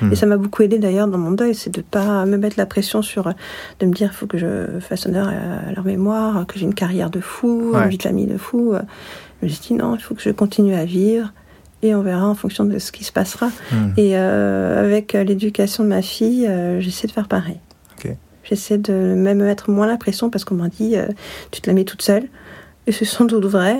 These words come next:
Speaker 2: euh,
Speaker 1: Hmm.
Speaker 2: à cent pour cent, mais, euh, j'essaie vraiment d'y aller, euh, au jour le jour et, euh,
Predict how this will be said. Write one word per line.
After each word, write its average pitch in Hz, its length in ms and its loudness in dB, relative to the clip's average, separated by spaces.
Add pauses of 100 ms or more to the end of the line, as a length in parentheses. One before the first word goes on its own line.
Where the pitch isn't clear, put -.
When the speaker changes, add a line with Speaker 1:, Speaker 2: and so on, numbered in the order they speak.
(120)
Speaker 2:
euh, 240 40 4
Speaker 1:
Hmm. 226 160 2
Speaker 2:
à 202 60 2
cent 208 140 2
pour 190 180 -2
cent, 208 180 2
mais, 196 260 4
euh, 185 260 0
j'essaie 185 300 -2
vraiment 196 300 2
d'y 202 140 2
aller, 196 280 2
euh, 196 360 -2
au 202 60 -4
jour 202 160 2
le 190 160 2
jour 220 340 0
et, 175 180 0
euh, 160 40 -6